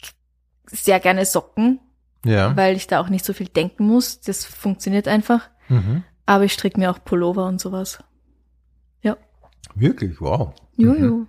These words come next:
Speaker 2: Okay.
Speaker 1: Babyhosen habe ich schon gestrickt.
Speaker 2: Mhm.
Speaker 1: Jetzt habe ich Wolle eingekauft für einen Babypullover, weil mein bester Freund ein Kind bekommen hat im November,
Speaker 2: Mhm, mhm.
Speaker 1: Oktober. Und
Speaker 2: Mhm.
Speaker 1: ja.
Speaker 2: Wow.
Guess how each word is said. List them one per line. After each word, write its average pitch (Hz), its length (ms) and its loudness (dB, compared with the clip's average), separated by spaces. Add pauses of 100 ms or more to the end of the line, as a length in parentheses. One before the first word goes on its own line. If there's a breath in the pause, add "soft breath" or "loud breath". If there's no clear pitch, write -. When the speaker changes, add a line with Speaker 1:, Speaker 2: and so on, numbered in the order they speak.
(580)
Speaker 2:
Okay. 208 300 2
Speaker 1:
Babyhosen 190 580 -2
habe 190 120 -6
ich 190 80 -8
schon 190 160 -4
gestrickt. - 720 -10 (300)
Speaker 2:
Mhm. 98 460 0 (200 soft breath)
Speaker 1:
Jetzt - 440 -2
habe 185 160 -4
ich - 180 -8
Wolle 208 220 4
eingekauft 185 560 0
für - 140 -4
einen 180 300 -2
Babypullover, 226 1200 2
weil 196 300 0
mein 196 120 -4
bester - 240 -8
Freund 190 300 -2
ein 196 260 -4
Kind 226 200 2
bekommen 196 400 -2
hat 185 140 -6
im 202 60 -2
November, 135 560 0
Speaker 2:
Mhm, 120 380 2
mhm. 117 320 0 (100)
Speaker 1:
Oktober. 185 460 0 (340)
Und 117 520 0
Speaker 2:
Mhm. 87 240 -6
Speaker 1:
ja. 190 180 4 (1400)
Speaker 2:
Wow. 95 280 2